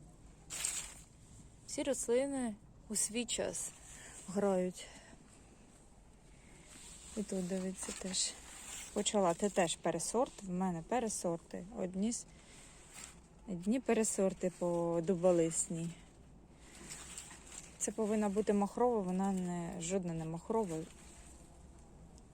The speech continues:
Ну, от так, нехай буде. Це зараз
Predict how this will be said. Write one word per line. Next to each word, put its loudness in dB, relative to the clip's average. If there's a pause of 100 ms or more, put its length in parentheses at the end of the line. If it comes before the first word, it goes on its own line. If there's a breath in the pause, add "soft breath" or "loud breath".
(320)
Ну, -4 (140)
от -10 (220)
так, -4 (140)
нехай 0
буде. -2 (2250 loud breath)
Це -4
зараз 0